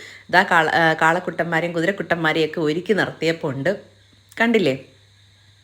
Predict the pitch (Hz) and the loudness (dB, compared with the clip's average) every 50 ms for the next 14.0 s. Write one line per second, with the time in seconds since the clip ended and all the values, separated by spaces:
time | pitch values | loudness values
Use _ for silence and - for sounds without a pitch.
0 | _ _ _ _ - - - - - - - - 226 233 262 285 277 269 226 240 | _ _ _ _ -20 -20 -20 -20 -20 -12 -6 -2 0 4 4 4 4 4 4 4
1 | 240 254 240 196 214 220 214 202 202 202 196 190 190 185 - - - 202 196 202 | 4 4 4 2 0 -2 -2 0 0 0 0 0 -2 -8 -8 -2 0 2 4 4
2 | 208 208 - 269 240 180 151 151 160 170 175 160 151 143 147 - - - - 170 | 4 4 4 4 6 6 4 4 0 -2 0 2 0 0 0 -4 -14 -14 -10 -6
3 | 165 151 165 175 190 214 220 240 220 202 196 202 220 233 226 208 202 202 208 208 | -2 -2 -2 -2 -2 0 0 0 0 0 0 0 0 -2 0 2 2 4 6 6
4 | 214 226 247 233 185 190 196 220 208 180 180 185 196 208 220 220 240 220 185 180 | 6 4 4 2 0 0 -2 0 2 2 4 4 2 2 0 0 0 2 2 2
5 | 185 185 208 208 185 196 226 240 226 196 190 196 214 254 262 214 175 165 165 170 | 2 0 0 0 0 2 2 2 2 2 0 2 2 2 4 4 2 2 0 0
6 | 170 185 196 190 175 165 160 165 165 196 269 339 - - - - - - - - | 0 0 0 -2 -4 -6 -6 -6 -4 -4 -4 -6 -6 -12 -18 -18 -16 -10 -4 -2
7 | - 240 285 269 262 240 233 208 190 185 185 202 214 190 170 156 151 - - 196 | 0 0 0 2 2 2 2 2 2 0 0 -2 0 0 0 0 -2 -2 0 2
8 | 175 147 147 156 202 302 415 - - - - - - 160 165 190 208 226 240 240 | 2 2 2 0 -2 -4 -4 -6 -12 -16 -14 -12 -10 -6 -2 0 2 2 4 4
9 | 247 254 254 247 240 226 226 233 226 226 220 214 208 202 202 196 202 196 196 202 | 4 4 4 2 2 2 2 2 2 2 2 2 2 0 2 2 2 0 0 -2
10 | 202 202 180 170 175 175 175 175 170 170 170 170 165 165 165 160 160 160 160 165 | -4 -8 -8 -8 -8 -8 -8 -6 -4 -2 -2 0 0 0 0 -2 -2 -2 -4 -4
11 | 165 170 170 170 165 175 175 170 180 202 214 208 196 190 180 185 185 196 208 208 | -4 -6 -8 -8 -4 -2 0 2 4 4 4 6 6 6 4 4 2 0 0 0
12 | 208 208 202 202 196 190 180 175 180 196 196 180 175 165 165 165 190 208 220 233 | 0 0 2 2 2 4 2 2 4 2 2 2 2 -2 -4 -2 -2 0 0 0
13 | 233 208 190 185 180 175 170 156 143 143 - - 220 196 151 139 147 196 262 302 | 0 0 -2 -2 -2 -4 -4 -4 -6 -6 -4 0 2 2 2 2 0 0 -2 -2